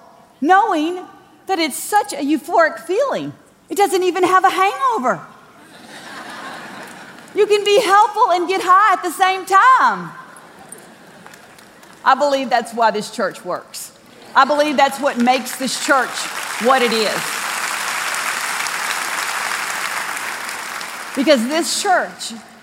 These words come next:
is a place that you can come and be loved and encouraged and prayed for. This church is a place that people will link arms with you.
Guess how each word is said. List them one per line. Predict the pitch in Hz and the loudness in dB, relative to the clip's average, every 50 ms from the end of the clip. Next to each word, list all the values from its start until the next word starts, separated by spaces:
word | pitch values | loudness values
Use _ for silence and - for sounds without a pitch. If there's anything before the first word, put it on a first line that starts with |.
| - - | -8 -4
is | - 285 | -2 0
a | 220 269 | 0 0
place | - - 277 277 269 214 127 190 185 - - - - - - _ _ _ _ | -2 0 0 2 2 2 -2 -6 -10 -12 -14 -14 -16 -20 -20 _ _ _ _
that | - 247 - - | -6 -4 -2 -2
you | 277 | -4
can | 247 - 285 226 | -2 -2 -4 -6
come | - - 247 285 240 208 190 190 | -4 -6 -4 -4 -4 -4 -4 -4
and | 190 185 | -6 -6
be | 202 202 | -4 -4
loved | 208 220 220 214 208 190 170 165 156 - - - - - - - - _ _ | -2 0 2 2 0 0 -4 -6 -10 -16 -18 -20 -20 -20 -20 -20 -20 _ _
and | 240 262 | 0 2
encouraged | 240 220 - - 226 247 220 220 208 170 - - - - - - - - - | 2 2 0 0 -2 -2 -2 -2 -6 -12 -12 -14 -14 -14 -16 -20 -20 -12 -2
and | - 240 - | 0 0 0
prayed | - 208 214 202 214 | 0 -2 -4 -4 -4
for. | - - 214 185 156 - 170 - - _ _ - - - | -6 -8 -8 -8 -8 -10 -14 -20 -20 _ _ -20 -8 0
This | - 320 254 - - - | 2 2 2 2 -2 2
church | - 330 311 320 - | 4 4 4 2 0
is | 277 214 | -4 -4
a | 262 | -4
place | - - - 294 285 269 - | -4 0 2 2 2 2 -2
that | 254 - | -6 -4
people | - 277 285 262 285 | -2 -4 -2 -2 0
will | 254 233 208 | 0 0 2
link | 208 226 233 220 - - | 2 0 0 0 0 0
arms | - 208 214 226 226 214 - | 2 2 2 2 0 -2 -4
with | 190 190 185 - - | -4 -8 -8 -6 -8
you. | 196 175 170 | -8 -8 -8